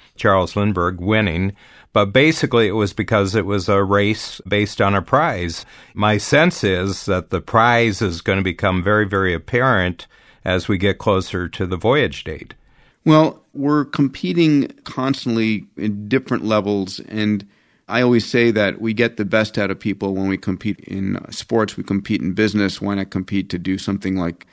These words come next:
Speaker 2: open up the frontier of humanity? I mentioned earlier, Dan, when we were talking recently, that we have another X Prize going on in space, and that's an X Prize as a private race to the moon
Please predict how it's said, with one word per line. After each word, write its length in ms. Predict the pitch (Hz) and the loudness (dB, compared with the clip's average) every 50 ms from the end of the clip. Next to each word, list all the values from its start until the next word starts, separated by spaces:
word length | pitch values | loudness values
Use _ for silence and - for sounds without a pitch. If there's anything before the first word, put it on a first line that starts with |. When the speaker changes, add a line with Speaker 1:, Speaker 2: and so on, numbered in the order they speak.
| _ - - - _ _ | _ -20 -20 -20 _ _
Speaker 2:
open 320 | - 107 - - 101 98 | -2 -2 0 2 2 2
up 300 | 98 95 90 - _ _ - | 2 2 0 -4 _ _ -10
the 340 | - 95 95 95 92 90 - | -8 -6 -6 -6 -8 -10 -12
frontier 560 | - _ - 104 98 95 - - 101 98 98 98 | -18 _ -4 -4 -4 -4 -4 -4 -4 -4 -2 -4
of 160 | 92 90 - | -6 -8 -8
humanity? 580 | - 95 98 98 101 104 104 95 92 92 92 - _ _ _ _ _ _ _ _ _ | -6 -4 -2 0 0 0 0 0 0 -2 -4 -8 _ _ _ _ _ _ _ _ _
I 100 | - 120 | 4 6
mentioned 360 | 117 123 135 139 - - 113 | 6 8 8 6 4 4 4
earlier, 520 | 117 123 123 123 117 110 110 110 101 - - _ - | 4 4 6 6 6 6 4 4 2 -2 -8 _ -4
Dan, 280 | - 113 110 107 107 | -2 0 2 2 2
when 160 | 104 101 101 | 2 0 0
we 80 | 98 98 | 0 0
were 360 | 95 95 98 95 95 95 95 - _ _ | 0 0 0 0 -2 -2 -4 -8 _ _
talking 560 | - 107 107 107 104 - 98 98 95 85 - - - - | -4 -2 -2 -2 0 -2 -2 -2 -2 -4 -8 -14 -16 -10
recently, 500 | - 104 104 101 - 104 104 104 104 98 | -6 -6 -6 -6 -4 -4 -4 -2 -2 -2
that 280 | 92 101 101 95 - - - _ _ - | -2 -2 -2 -4 -4 -8 -14 _ _ -12
we 220 | 98 107 110 110 | -6 -4 -2 -2
have 360 | 101 110 110 110 110 101 98 | 0 0 0 0 0 -2 -2
another 320 | 101 104 104 110 127 131 117 | -2 0 0 2 4 4 2
X 200 | 95 90 - - | 2 0 -2 -8
Prize 420 | - - 101 95 95 95 92 90 | -6 -2 -2 0 0 0 -2 -4
going 300 | - - 98 95 95 95 | -4 -4 -4 -2 -2 -2
on 340 | 92 92 90 92 95 95 - - | -2 -2 -2 -2 -2 -4 -4 -6
in 180 | - 101 92 | -6 -6 -6
space, 520 | - - - 90 85 85 92 90 - - - _ _ _ _ _ _ _ _ _ _ | -6 -6 -4 -2 0 0 0 -2 -6 -10 -16 _ _ _ _ _ _ _ _ _ _
and 180 | 90 95 98 101 | -4 -2 0 0
that's 320 | 101 104 98 - - - | 0 0 -2 -4 -8 -6
an 140 | 90 90 95 | -4 -2 -2
X 180 | 90 95 - - | -2 -4 -4 -8
Prize 560 | - - 101 95 95 92 92 95 90 85 - | -8 -4 -2 -2 0 0 -2 -2 -4 -6 -8
as 220 | - - 87 92 | -12 -12 -10 -8
a 80 | 92 92 | -8 -8
private 400 | - - - 101 95 95 92 85 | -10 -6 -4 -2 -2 -2 -2 -4
race 300 | 67 90 95 95 85 - | -4 -2 -2 -2 -2 -6
to 100 | - - | -10 -12
the 80 | - 64 | -8 -4
moon 460 | 80 101 113 117 113 101 98 98 104 | 0 2 4 4 4 2 0 -2 -4